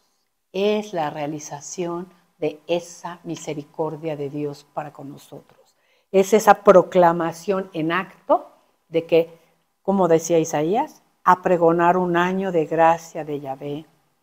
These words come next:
un día de venganza de nuestro Dios", y luego, "para consolar a todos los que lloran". ¿Qué dicen las bienaventuranzas?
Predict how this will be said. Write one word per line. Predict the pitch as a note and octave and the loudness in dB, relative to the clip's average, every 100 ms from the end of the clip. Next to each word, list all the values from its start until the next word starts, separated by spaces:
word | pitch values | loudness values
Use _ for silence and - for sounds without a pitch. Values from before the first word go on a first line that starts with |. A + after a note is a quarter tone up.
| _ _ _ | _ _ _
un | F#3 F#3+ | -2 0
día | F3+ G3 G3 F#3 | 0 6 6 8
de | E3+ | 6
venganza | D3+ D#3 E3+ E3+ F#3 F3+ - E3 | 4 2 4 4 2 -4 -6 -6
de | D#3 | -4
nuestro | D3+ D3 D3+ C#3+ | -6 -8 -10 -8
Dios", | D3 D#3 F3+ A3 _ _ _ _ _ _ _ _ | -6 -4 -6 -10 _ _ _ _ _ _ _ _
y | G3 | -6
luego, | F3+ G3 G#3 C#4 - _ _ _ _ _ _ | 0 0 2 -2 -2 _ _ _ _ _ _
"para | F3 F3 F3 | 8 8 6
consolar | F3 F3+ - E3+ E3 F3+ G#3 A3 _ _ | -2 -2 -2 2 6 6 6 0 _ _
a | - E3 | -2 -2
todos | - _ G#3+ G3+ F#3+ G#3 G#3+ - | -2 _ -2 -2 -6 -10 -12 -12
los | E3+ D#3 | -12 -12
que | - D#3 | -10 -8
lloran". | D#3 C#3 C#3 C#3+ F#3 _ _ | -6 -8 -10 -18 -20 _ _
¿Qué | C4 B3 | 6 6
dicen | A#3+ A3 - F3+ | 4 -4 -8 -8
las | D#3 D3+ | -8 -8
bienaventuranzas? | C#3+ C#3+ - D3+ D3 - - _ _ _ _ | -10 -12 -14 -18 -18 -20 -20 _ _ _ _